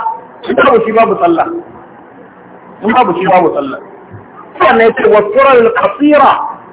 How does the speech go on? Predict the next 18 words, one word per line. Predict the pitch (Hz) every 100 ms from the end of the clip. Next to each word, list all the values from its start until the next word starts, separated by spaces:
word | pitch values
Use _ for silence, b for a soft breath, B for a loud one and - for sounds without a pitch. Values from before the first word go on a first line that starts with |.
| - - - - - - - - - -
kuma | 233 233
da | 214
surori | 240 269 269 269 269
da | 214
jajjeru | 202 - 403 311 415 - -
na | -
ƙasa, | - - - - -
saboda | 233 233 220
sun | 226
fi | 240
sauƙin | 240 233 247 254 247 - -
saurin | 226 233 233
haddacewa. | 233 190 190 196 165 127 - - - - - - - - - -
Sun | 196 196
fi |
sauƙin | - 220 - 214 226
saurin | 226 226 220
haddacewa. | 226 180 170 156 131